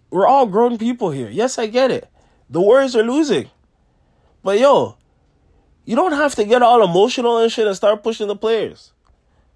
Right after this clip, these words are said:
What did he do to you? Bruh, like, what did he do to you?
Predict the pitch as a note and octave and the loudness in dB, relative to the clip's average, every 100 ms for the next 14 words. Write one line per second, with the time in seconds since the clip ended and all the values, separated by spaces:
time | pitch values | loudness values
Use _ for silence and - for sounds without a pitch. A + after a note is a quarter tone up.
0 | _ E3 B3 C4+ C4+ B3 C4+ B3+ C4 D4 | _ 0 0 0 -2 0 0 0 0 0
1 | C3 _ _ _ _ _ _ _ _ - | -4 _ _ _ _ _ _ _ _ -8
2 | B2+ C4 C#4+ A#2+ - D3 E3 C#3+ B3+ C4 | 0 2 2 0 -6 -8 -8 -2 0 0
3 | C#4 B3 B3+ B3 B3+ G3 - | -2 -4 -6 -6 -6 -8 -12